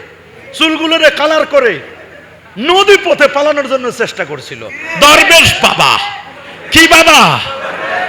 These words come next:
দরবেশ বাবা পালানোর চেষ্টা করছিল। তো যখন আইনমন্ত্রী না, নাকি উনি, আইনমন্ত্রীরা যখন গ্রেপ্তার করছে, তো পুলিশ দরবেশ বুঝতে পারে নাই যে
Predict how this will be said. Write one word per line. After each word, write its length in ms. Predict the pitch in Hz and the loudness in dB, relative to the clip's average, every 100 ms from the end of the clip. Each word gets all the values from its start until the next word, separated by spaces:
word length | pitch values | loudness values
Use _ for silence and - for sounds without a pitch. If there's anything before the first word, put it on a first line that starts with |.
| - - - | -10 -8 2
দরবেশ 520 | 539 587 269 370 - 277 | 4 4 2 0 0 -2
বাবা 220 | 262 240 | -2 -2
পালানোর 400 | 247 247 240 196 | -4 -6 -6 -6
চেষ্টা 320 | 233 220 214 | -6 -4 -6
করছিল। 340 | 180 160 165 139 - - - | -8 -10 -12 -14 -18 -20 -6
তো 80 | 226 | -2
যখন 440 | 233 233 294 285 247 - - - - - - - - - - | -2 -2 -2 -2 -6 -20 -20 -20 -20 -20 -20 -20 -20 -20 -6
আইনমন্ত্রী 520 | 202 277 294 262 302 | -2 -2 -2 -6 -6
না, 100 | 294 | -4
নাকি 240 | 262 214 202 | -4 -6 -8
উনি, 120 | 165 - - - - 156 143 - | -10 -18 -20 -20 -20 -20 -20 -8
আইনমন্ত্রীরা 600 | 165 269 311 339 339 330 | 0 0 -2 -8 -6 -6
যখন 240 | 294 277 294 | -4 -6 -6
গ্রেপ্তার 440 | 233 247 - 240 | -8 -8 -8 -10
করছে, 420 | 208 180 185 131 101 - - - - 185 | -8 -10 -12 -14 -16 -20 -20 -20 -16 -12
তো 80 | 175 - | -12 -8
পুলিশ 800 | 302 359 381 330 285 - - - - - - - - - | -2 4 6 6 2 -4 -10 -14 -18 -20 -20 -20 -20 -6
দরবেশ 500 | 175 233 247 277 - | 0 0 2 0 0
বুঝতে 440 | 214 214 240 - | -2 -4 -6 -4
পারে 240 | 254 233 220 | -4 -4 -4
নাই 140 | 202 | -4
যে 100 | 185 | -4